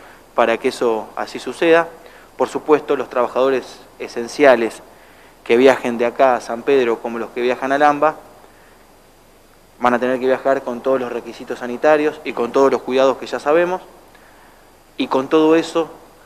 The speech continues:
también las cosas pasan. Así que les pedimos la máxima responsabilidad con San Pedro, con el Gran Buenos Aires y por sobre todas las cosas con Ciudad Autónoma de Buenos Aires. Segundo, segundo tema,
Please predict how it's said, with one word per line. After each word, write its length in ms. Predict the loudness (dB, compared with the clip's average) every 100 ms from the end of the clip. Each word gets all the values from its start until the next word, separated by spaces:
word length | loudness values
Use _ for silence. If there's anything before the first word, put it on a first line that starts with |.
| _
también 240 | -8 -6 -6
las 100 | -6
cosas 260 | -8 -8
pasan. 420 | -2 -2 -2 -14 -16 -20
Así 260 | -14 -12
que 200 | -4 -2 -2 -10 -20 -20 -20 -18 -10
les 100 | -4
pedimos 520 | 0 2 2 -2 -4 -6
la 100 | 0
máxima 380 | 0 0 -2 -2
responsabilidad 800 | -4 -8 -4 -2 0 2 0 0 -8
con 140 | -12 -6
San 180 | -6 0
Pedro, 380 | 2 4 2
con 140 | -2 -8
el 40 |
Gran 180 | -4 -4
Buenos 280 | -6 -4 0
Aires 260 | 0 -2 -8 -20 -20 -10
y 80 | -4
por 100 | -2
sobre 220 | 2 4
todas 160 | 6 4
las 80 | 2
cosas 260 | -4 -4
con 140 | -6 -6
Ciudad 180 | -2
Autónoma 380 | 0 0 0 0
de 40 | 0
Buenos 320 | 0 -2 -2
Aires. 300 | 0 -2 -6 -16 -20 -20 _ _ _ _ _ -20 -20 -20 -20 -20 -20 -20 -20 -20 -20 -20 -20 -20 -20
Segundo, 760 | -4 2 4 6 8 8 8 4
segundo 400 | 0 -2 0 0
tema, 300 | 0 2 0